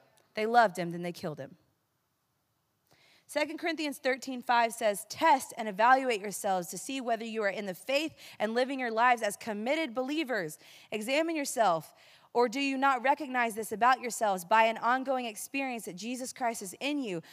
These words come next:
unless indeed you fail the test and are rejected as a counterfeit?" Whoa. So you can, like, say you believe in Jesus and you live for Jesus, but you can be like a counterfeit Christian. Because you say you're saved, but you don't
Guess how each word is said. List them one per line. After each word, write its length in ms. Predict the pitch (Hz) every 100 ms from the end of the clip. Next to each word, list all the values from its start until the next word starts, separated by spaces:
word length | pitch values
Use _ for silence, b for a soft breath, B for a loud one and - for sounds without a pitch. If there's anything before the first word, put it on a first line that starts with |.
| B
unless 400 | 247 254 302 359
indeed 400 | 403 359 302 285
you 100 | 262
fail 240 | - 269 285
the 100 | -
test 360 | - 277 262
and 100 | 247
are 60 | 233
rejected 480 | 208 190 262 262 233
as 100 | 196
a 60 |
counterfeit?" 640 | - 254 320 277 - 160 - _ _ _ _ _ _ _ _ _ _ _ _ _ 117 127 147 147 147 147 _ _ _ _ _ b b b
Whoa. 320 | 330 262 226 _ _ _ _ _ _ b b b b
So 160 | - 285
you 160 | 269
can, 160 | 311 370
like, 200 | 349 -
say 160 | -
you 140 | 254 262
believe 300 | 247 254 233
in 80 | 220
Jesus 380 | 226 220 214
and 80 | 214
you 80 | 202
live 180 | 214 208
for 100 | 220
Jesus, 360 | 196 196 196
but 160 | - 202
you 100 | 202
can 160 | 214 202
be 100 | 208
like 140 | 196
a 60 | 180
counterfeit 520 | - 220 208 190 -
Christian. 520 | - 233 - 190 185 _ _ _ _ _ _ _ _ _ _ _ _ _ _
Because 320 | - 247 233 208
you 220 | 214 196
say 320 | - 262 269
you're 140 | 247
saved, 340 | 214 214 196 185
but 100 | 196
you 100 | 202
don't 160 | 202